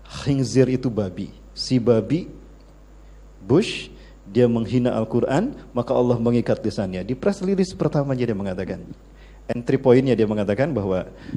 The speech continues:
"This is the holy Quran for Muslim people. Tells Muslim people to share terrorism all over the world."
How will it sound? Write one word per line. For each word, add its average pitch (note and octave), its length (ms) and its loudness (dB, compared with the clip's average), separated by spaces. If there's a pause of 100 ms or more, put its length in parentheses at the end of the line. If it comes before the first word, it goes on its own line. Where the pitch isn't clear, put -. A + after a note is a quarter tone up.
(160)
"This A#2+ 160 2
is E3 160 4
the C3+ 80 4
holy C3+ 160 4
Quran C3+ 400 0
for A#2+ 160 -2
Muslim A2 400 -2
people. F2+ 400 -6 (400)
Tells E3+ 400 0
Muslim C3+ 240 -2
people B2 320 0
to - 80 -2
share G#2+ 240 0
terrorism G#2 480 0
all G2 160 0
over F#2+ 160 -6
the F2 80 -10
world." E2 240 -8